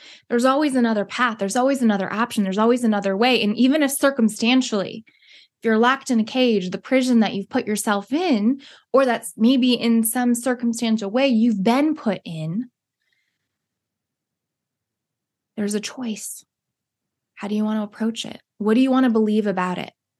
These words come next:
And this is where I ask you, what belief seeds are you planting?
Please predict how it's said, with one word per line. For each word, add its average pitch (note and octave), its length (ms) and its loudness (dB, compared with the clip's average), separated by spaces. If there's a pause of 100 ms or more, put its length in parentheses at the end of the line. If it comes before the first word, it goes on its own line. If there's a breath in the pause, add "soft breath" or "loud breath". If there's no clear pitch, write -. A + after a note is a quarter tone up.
(340 soft breath)
And A#3+ 120 4
this D#4 160 2
is C#4 120 -6
where B3+ 140 2
I A3+ 100 0
ask C#4+ 460 -2
you, G#3 140 0
what G#3 380 0
belief A3+ 360 2
seeds C4 580 -2
are A#3+ 260 -2
you A3 220 0
planting? D4 840 -6